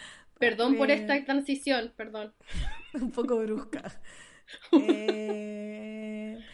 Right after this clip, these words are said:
Speaker 2: memes de la Blanca, weón, creo que son de una genialidad, pero así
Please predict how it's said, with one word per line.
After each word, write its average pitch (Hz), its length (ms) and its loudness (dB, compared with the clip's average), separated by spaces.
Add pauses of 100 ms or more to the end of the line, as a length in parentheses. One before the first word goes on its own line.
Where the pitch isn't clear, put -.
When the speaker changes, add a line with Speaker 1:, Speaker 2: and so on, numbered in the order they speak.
(280)
Speaker 2:
memes 269 260 -2
de 320 80 -2
la 302 100 0
Blanca, 240 500 0
weón, 214 380 0
creo 240 320 2
que 240 400 0 (120)
son 240 200 4
de 254 60 4
una 247 120 4
genialidad, 226 680 2
pero 220 160 -2
así 226 580 -4